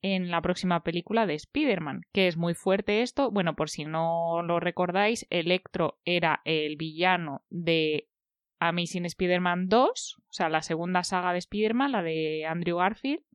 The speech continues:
pues era el malo de la segunda peli. Que a la gente, la verdad, no le gustó nada, entonces es un poco raro que, mm, le hayan rescatado. Yo no sé si para, a lo mejor para resarcirse de, <laughs>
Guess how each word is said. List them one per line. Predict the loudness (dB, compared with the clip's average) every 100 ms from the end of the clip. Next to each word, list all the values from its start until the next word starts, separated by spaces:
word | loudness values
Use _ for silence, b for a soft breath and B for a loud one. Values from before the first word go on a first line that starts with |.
| _
pues | -4 -2
era | -2
el | 0
malo | 2 4 4
de |
la | 2
segunda | 0 -6 -4 -6
peli. | -6 -8 -10 _ _ _
Que | 10
a |
la | 10
gente, | 8 4 8
la | 8
verdad, | 6 4
no | 4
le | 2
gustó | 2 -2 0 0
nada, | 2 -2 -6 _ _ _ _
entonces | 0 2 0
es | -2 -2
un |
poco | -2 2 4
raro | 6 4 4 _ _
que, | -4 -4 -4 _ _ -10
mm, | -8 -8 -8
le | -2
hayan | 0 0 0
rescatado. | -4 0 -2 2 0 0 -10 _ -8
Yo | -4
no | -4
sé | -2
si | -2
para, | 0 2 4 6
a |
lo | 6
mejor | 6 4 4
para | 6 4
resarcirse | 4 2 0 2 2 4 6 6
de, |
<laughs> | 6 2 2 4 0